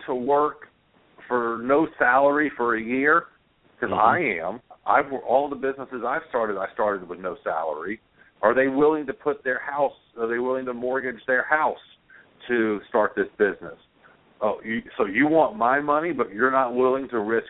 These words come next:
Speaker 1: your money,
Speaker 2: Mm-hmm,
Speaker 1: right? How
Speaker 2: mm-hmm.
Speaker 1: many times have we heard that conversation, right? You know, there are a lot of ways that you can measure how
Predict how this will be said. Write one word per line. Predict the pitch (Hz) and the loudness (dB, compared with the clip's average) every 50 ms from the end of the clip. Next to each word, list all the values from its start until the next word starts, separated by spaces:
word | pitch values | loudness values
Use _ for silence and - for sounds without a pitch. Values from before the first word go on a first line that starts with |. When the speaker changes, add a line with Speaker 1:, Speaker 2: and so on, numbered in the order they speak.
| - - | -10 -16
Speaker 1:
your | 101 95 107 120 135 151 170 170 | -6 0 2 4 4 4 4 2
money, | 175 180 185 202 214 | 0 -2 -2 -2 -4
Speaker 2:
Mm-hmm, | 180 170 170 - 180 180 - - 208 | -4 -4 -6 -6 -6 -8 -8 -6 -4
Speaker 1:
right? | - - - | -4 -2 -2
How | 135 123 | -2 -2
Speaker 2:
mm-hmm. | 120 123 | -2 -4
Speaker 1:
many | 120 113 | -6 -6
times | 139 127 120 120 113 113 | -6 -6 -8 -8 -8 -10
have | 113 104 | -12 -10
we | 101 113 113 101 | -8 -8 -8 -4
heard | 120 120 117 113 101 95 | -4 -2 -2 -2 -4 -6
that | 123 131 131 - - - | -6 -8 -8 -8 -8 -6
conversation, | 107 107 101 92 95 90 - 101 95 90 - - 92 | -6 -6 -6 -6 -10 -8 -6 -6 -6 -6 -8 -10 -6
right? | 98 107 113 - - _ _ _ - - - - - - - | -4 -4 -4 -4 -6 _ _ _ -20 -20 -20 -20 -20 -8 -2
You | 156 156 | 0 2
know, | 151 | 4
there | 156 | 4
are | 151 | 4
a | 147 | 4
lot | 143 156 165 185 190 190 | 6 6 6 6 4 4
of | 180 151 | 2 0
ways | 135 143 151 147 147 151 147 131 - - | -2 -2 0 0 0 -2 -2 -6 -8 -10
that | 127 113 | -12 -8
you | 120 131 131 - | -6 -8 -8 -6
can | - 120 113 110 | -6 -8 -8 -6
measure | 113 117 127 127 120 117 113 110 110 107 - - | -6 -6 -6 -4 -4 -4 -4 -4 -4 -6 -10 -12
how | - - 143 139 139 135 127 123 | -4 0 2 4 6 6 4 2